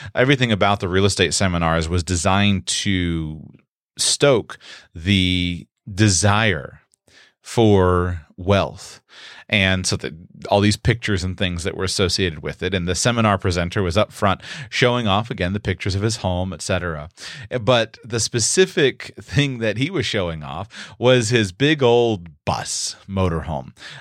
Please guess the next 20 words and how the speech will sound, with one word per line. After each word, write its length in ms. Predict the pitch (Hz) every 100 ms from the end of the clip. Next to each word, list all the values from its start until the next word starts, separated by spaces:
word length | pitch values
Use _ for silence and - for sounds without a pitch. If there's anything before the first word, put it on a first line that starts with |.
| 90
Uh, 460 | 78 71 71 71 69
the 180 | 82 92
big 280 | 110 113 104
old, 400 | 101 95 92 -
I 80 |
don't 80 | 69
know 60 | 76
how 80 | 80
you 80 |
say 120 | 76 82
the 100 | 78
word, 180 | 76
Prevost 500 | - 98 87 92 85
or 60 | 73
Provo 400 | - 101 90 90
or 140 | 85
however 400 | 80 87 87 85
the, 280 | 76 78 76 -
the, 720 | 82 80 76 71 _ - -
uh, 280 | 50 - -